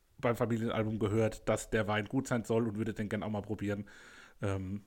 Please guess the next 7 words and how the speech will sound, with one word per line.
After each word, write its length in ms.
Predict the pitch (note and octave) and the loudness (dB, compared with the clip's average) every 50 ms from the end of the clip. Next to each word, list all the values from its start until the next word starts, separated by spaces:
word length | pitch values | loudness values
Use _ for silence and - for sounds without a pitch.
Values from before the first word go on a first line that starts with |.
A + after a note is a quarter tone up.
| - - | -14 -20
freuen 360 | - - - A2+ A2 G#2+ G2+ A2 | -18 -4 0 2 2 4 4 4
wir 160 | B2+ C3 - | 4 4 4
uns, 300 | B2 A#2 A2+ - - - - | 2 0 -2 -4 -6 -12 -14
freuen 340 | - - G#2 G#2 G#2 G2+ | -8 -4 -2 0 0 0
die 80 | F#2 G#2+ | -2 -4
Kollegen 380 | - - - F#2+ F#2+ F#2+ G2 F2+ | -6 -6 -6 -6 -4 -4 -6 -6
sich. 340 | - - E2+ - - - | -8 -8 -8 -8 -10 -12